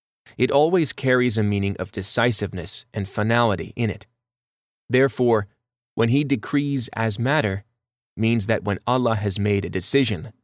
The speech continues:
then it happens. Let's take a moment to pay attention to the wording of the verse. "When he decrees a matter, he only says to it, 'Be,' and it is." This reflects that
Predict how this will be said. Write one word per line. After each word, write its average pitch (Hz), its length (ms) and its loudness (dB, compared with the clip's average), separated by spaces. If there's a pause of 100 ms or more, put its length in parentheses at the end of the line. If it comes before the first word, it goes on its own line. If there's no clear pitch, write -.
(240)
then 90 440 -4
it 107 120 -4
happens. - 540 -4 (1900)
Let's 185 220 4
take 226 200 0
a 185 80 2
moment 110 340 2
to 104 100 -4
pay 101 180 0
attention 101 520 -2
to 104 100 0
the 101 100 2
wording 113 500 2
of 95 140 -6
the 101 80 0
verse. 98 460 0 (460)
"When 117 180 2
he 156 160 2
decrees 143 580 0
a - 80 -2
matter, 104 480 0 (320)
he - 160 -2
only 135 300 0
says 113 360 2
to 101 200 -2
it, 95 180 -6 (300)
'Be,' 110 460 -4 (520)
and 87 180 -4
it 85 80 -4
is." - 380 -2 (1300)
This 127 260 2
reflects 107 460 0
that - 180 0